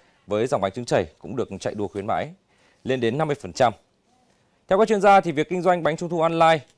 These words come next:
giúp người mua thuận tiện hơn trong quá trình mua sắm và hưởng lợi từ những chương trình khuyến mại. Còn người bán hàng thì tăng doanh thu và tệp khách hàng. Tuy nhiên, phải lưu ý rằng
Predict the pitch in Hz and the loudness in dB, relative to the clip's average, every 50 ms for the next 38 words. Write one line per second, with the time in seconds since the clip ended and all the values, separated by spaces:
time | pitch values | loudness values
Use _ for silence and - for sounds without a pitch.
0 | _ _ - 170 190 190 147 127 131 127 117 110 107 117 135 147 160 151 127 - | _ _ -4 -4 -4 -2 -2 0 2 2 2 2 0 -2 0 0 2 0 0 -2
1 | _ - 113 98 - - 110 101 127 143 147 135 113 - - 135 127 120 101 - | _ -8 -8 -6 -6 -6 -4 0 2 2 2 2 0 -6 -8 -8 -6 -6 -4 -4
2 | 101 - - - 113 90 95 98 95 - 110 101 127 185 196 _ _ _ _ _ | -4 -2 -2 -4 -6 -6 -8 -4 0 2 2 2 2 -2 -10 _ _ _ _ _
3 | _ _ - 98 92 104 107 85 87 101 117 104 - - _ - 92 95 90 90 | _ _ -10 -8 -4 -4 -4 -2 0 0 0 0 -2 -6 _ -12 -10 -10 -10 -10
4 | 98 - - 127 107 - 98 85 - 101 104 120 117 92 - - _ _ _ _ | -10 -8 -8 -8 -8 -8 -10 -10 -10 -8 -6 -4 -4 -4 -6 -8 _ _ _ _
5 | _ _ _ _ _ _ _ - 104 104 101 101 95 101 110 127 131 123 107 90 | _ _ _ _ _ _ _ -8 -6 -6 -4 -4 -2 -2 -2 0 0 0 0 -2
6 | 82 - - 90 - - 147 151 151 135 131 131 120 - 127 127 123 113 101 - | -4 -10 -16 -14 -8 -6 -6 -4 -4 -6 -6 -8 -6 -4 -4 -4 -4 -4 -8 -12
7 | 87 - - 87 - 120 120 - 107 90 80 - _ _ _ _ _ _ _ _ | -12 -10 -10 -10 -10 -10 -8 -6 -6 -6 -6 -10 _ _ _ _ _ _ _ _
8 | _ _ _ _ _ _ _ _ - 107 113 113 120 113 104 - 92 82 85 101 | _ _ _ _ _ _ _ _ -10 -6 -2 0 0 0 -2 -4 -8 -8 -6 -4
9 | 113 113 117 - 120 101 85 | -4 -4 -2 -2 -4 -4 -4